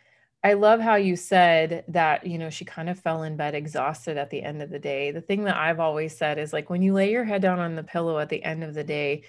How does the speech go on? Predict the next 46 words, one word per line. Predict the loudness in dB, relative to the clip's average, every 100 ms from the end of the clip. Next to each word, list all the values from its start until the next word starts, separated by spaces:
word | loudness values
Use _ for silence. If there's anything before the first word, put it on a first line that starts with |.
| -20 -20 -8
you | -6
feel | -2 0
like | 2 0 0
you've | -2 -2
actually | -2 -2 -4 -6 -6
done | -8 -6 -6 -6
it, | -10 -14 _ _ _
you | -4
know? | 0 0 0 0
And | 0 0
I |
think | 2 0 -2 -6 _ -20 _
it's, | 0 0 -2 -6
it's | -4 0
exactly | 0 2 4 2 4 4
that. | 4 4
So | 0
it's | -4 0
so | 0
great | 2 2 2
to | -2
hear | -4 -4
you | -4 -6
say | -6 -4 -2
that, | 0 2 2 0 _ _
because | -12 -2 0
that | 2 2 0
really | -2 -2 -4 0
is, | 4 4 2
like, | 0 0 -4
the | -6
marker | -4 -4 -4 -2 -2 -2 -4 -12 -20 -2
that | 2 4
we | 2
all | 0 2 0
come | 0 0 2
down | 2 -2 -4
to | -6
at | -6
the | -4 -6
end | -6
of | -6
the | -6
day, | -4 -4 -4
is | -4 -4
when | -2 -2 -4